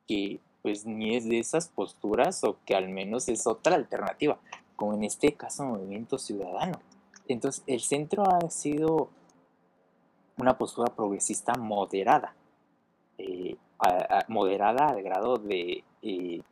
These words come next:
tener en cuenta ambas posturas y a-, ambas sociedades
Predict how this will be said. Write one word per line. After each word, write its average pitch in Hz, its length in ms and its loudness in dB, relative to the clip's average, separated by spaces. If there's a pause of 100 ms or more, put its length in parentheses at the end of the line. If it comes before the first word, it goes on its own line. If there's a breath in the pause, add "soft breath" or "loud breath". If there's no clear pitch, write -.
(120)
tener 98 500 -6
en 123 160 -6
cuenta 101 520 -2
ambas 107 300 0
posturas 104 800 -4
y 92 240 -6 (440 soft breath)
a-, - 260 -2
ambas 107 480 0
sociedades 101 1200 0